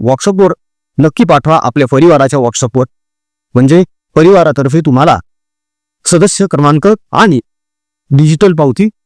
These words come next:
पोचती करता येईल. तेव्हा अपेक्षा आहे मित्रांनो, वाट बघत आहोत. मन मोठं करा, प्रभू श्री रामाचं नाव घ्या आणि या सत्कर्मामध्ये समाजाचा आपले भाग आहोत,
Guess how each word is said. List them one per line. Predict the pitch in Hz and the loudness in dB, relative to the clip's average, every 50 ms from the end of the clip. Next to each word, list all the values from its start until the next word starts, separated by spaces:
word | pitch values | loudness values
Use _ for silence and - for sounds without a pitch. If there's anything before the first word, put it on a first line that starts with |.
| _ _ _ - | _ _ _ -2
पोचती | 147 147 147 - - - - - 240 240 - _ _ _ _ - | -2 -2 0 -2 -8 -14 -4 -2 -2 -2 -2 _ _ _ _ -2
करता | 160 139 123 - 135 | -2 -2 0 -2 -2
येईल. | 127 110 101 _ _ _ _ _ _ _ | -2 -2 -4 _ _ _ _ _ _ _
तेव्हा | 127 127 131 139 160 175 160 _ _ _ _ _ _ _ _ _ - | -2 0 0 0 0 -2 -2 _ _ _ _ _ _ _ _ _ -6
अपेक्षा | 143 - 196 185 - - 208 185 | -4 -2 -2 -2 0 0 0 0
आहे | 175 180 202 | 2 2 2
मित्रांनो, | 185 170 151 - 180 190 185 196 208 180 | 0 0 0 0 0 2 2 2 2 2
वाट | 151 151 160 | 2 2 2
बघत | 165 165 190 170 190 175 | 2 2 0 0 0 0
आहोत. | 170 156 180 196 - _ _ _ _ _ _ _ _ _ _ _ _ | 0 0 -2 -4 -4 _ _ _ _ _ _ _ _ _ _ _ _
मन | 143 190 214 | 0 2 4
मोठं | 185 175 175 165 190 | 4 2 2 2 0
करा, | - 170 165 170 | 0 2 0 0
प्रभू | 151 147 147 143 190 | 0 -2 -2 0 -2
श्री | 165 170 165 170 175 | 0 0 2 2 2
रामाचं | 160 151 147 160 156 180 175 | 2 2 0 -2 -2 0 0
नाव | 151 143 151 | 2 2 2
घ्या | 156 135 139 165 165 _ _ _ _ _ | 0 0 -2 -4 -4 _ _ _ _ _
आणि | 123 131 143 | -2 0 0
या | 147 147 | 0 0
सत्कर्मामध्ये | 139 - 151 139 - _ 190 180 165 156 147 139 139 127 113 _ _ _ _ _ | -2 -2 -6 -6 -4 _ 0 0 2 0 0 0 0 -2 -2 _ _ _ _ _
समाजाचा | - - 160 170 175 160 170 160 175 175 | -4 -2 0 2 2 2 2 2 2 0
आपले | 156 135 156 160 160 | 0 0 0 -2 -2
भाग | 139 120 120 151 156 | -2 0 -2 0 0
आहोत, | 147 143 139 139 | 0 0 0 -2